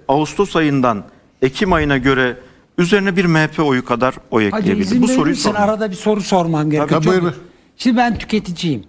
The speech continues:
Speaker 2: Çocuklarıma süt alacağım zaman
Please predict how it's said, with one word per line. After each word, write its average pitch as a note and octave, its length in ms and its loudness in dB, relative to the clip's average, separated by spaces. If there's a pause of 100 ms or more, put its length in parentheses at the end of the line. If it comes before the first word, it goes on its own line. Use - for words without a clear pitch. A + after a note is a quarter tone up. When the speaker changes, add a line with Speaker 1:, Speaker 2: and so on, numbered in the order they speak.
(720)
Speaker 2:
Çocuklarıma A#3+ 640 0
süt B3+ 240 -4
alacağım B3+ 520 2
zaman G3 380 -2